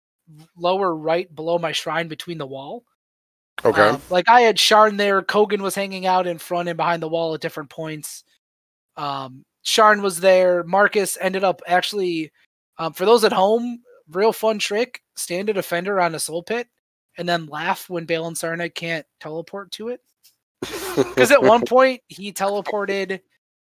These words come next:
Speaker 1: he teleported to the left side soul pit, and then, uh, my Marcus was, like, triple engaged, but I got,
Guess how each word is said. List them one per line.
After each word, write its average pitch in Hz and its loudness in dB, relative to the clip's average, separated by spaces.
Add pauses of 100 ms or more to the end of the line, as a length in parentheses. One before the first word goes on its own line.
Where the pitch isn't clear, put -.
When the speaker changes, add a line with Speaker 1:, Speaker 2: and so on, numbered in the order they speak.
Speaker 1:
he 196 -12
teleported 214 0
to 196 -6
the 165 -4
left 165 -4
side 208 -2
soul 220 -6
pit, 226 -4
and 170 -2
then, 165 -2 (600)
uh, 160 2
my 165 0
Marcus 175 2
was, 170 -8
like, 160 -2
triple 180 -4
engaged, 156 -8
but 156 -4
I 156 -2
got, 165 -2